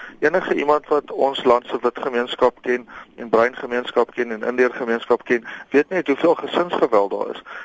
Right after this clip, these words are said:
So, ek bedoel, dis net absolute blaatante onsin en dit moet nou ophou.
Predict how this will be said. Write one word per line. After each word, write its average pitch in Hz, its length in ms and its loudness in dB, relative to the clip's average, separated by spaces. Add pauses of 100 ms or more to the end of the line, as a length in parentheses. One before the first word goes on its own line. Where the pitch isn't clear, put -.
So, - 200 2 (340)
ek 156 140 -8
bedoel, 180 220 2
dis 180 100 -6
net 202 180 0 (400)
absolute 196 500 0
blaatante 147 640 0
onsin - 460 -6
en 123 200 -2
dit 120 80 -4
moet 127 160 -2
nou 127 60 2 (100)
ophou. - 240 -4